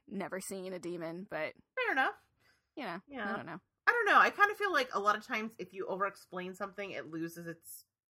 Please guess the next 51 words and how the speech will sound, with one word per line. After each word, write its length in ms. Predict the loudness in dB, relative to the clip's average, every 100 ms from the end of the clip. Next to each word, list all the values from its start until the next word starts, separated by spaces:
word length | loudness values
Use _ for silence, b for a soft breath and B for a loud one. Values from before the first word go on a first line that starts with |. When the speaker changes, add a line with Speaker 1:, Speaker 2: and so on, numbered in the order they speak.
| _ _ _ -12
Speaker 2:
it 140 | -10 -8
gets 240 | -10 -6
less 200 | -4 -4 -6
scary. 540 | -8 -4 -4 -6 -12 -12
Speaker 1:
Yeah. 460 | -6 -4 -2 -2 -4 -10 -4
Speaker 2:
Um, 580 | 2 4 2 0 -6 -12 _
but 100 | -4 -2
in 120 | 0
this, 220 | -2 -2
I 60 | -2
mean, 120 | -2
I 80 | -2
never 220 | -2 -4
really 140 | -4 -2
found 180 | -2
the 60 | -4
demon 280 | -8 -8 -4
that 160 | -6
scary, 380 | -6 -4 -2 -2
so 140 | -4 -10
to 160 | -8
me, 140 | -6 -6
it 100 | -6
just 120 | -6
sort 140 | -6
of 80 | -4
made 140 | -6
it 100 | -6
feel 160 | -4 -4
a 60 | -2
little 180 | -4 -4
more 140 | -6
generic. 600 | -6 -10 -2 0 0 -4
Like, 140 | -6 -2
I 80 |
wanted 380 | -2 2 2 2
to, 80 | -6
like, 340 | -4 -4 -6 _ _ _ _ _
I 20 | -4
wanted 220 | -2 -2
to 60 |
see 420 | -6 -8 -6 -6 -4
some 260 | -2 -2
mythology, 600 | -2 0 2 2 -4 -10
you 180 | -10 -4
know 60 | 0
what 100 | 0
I 80 |
mean? 140 | 0 -2
Like, 120 | -4
it's 140 | -8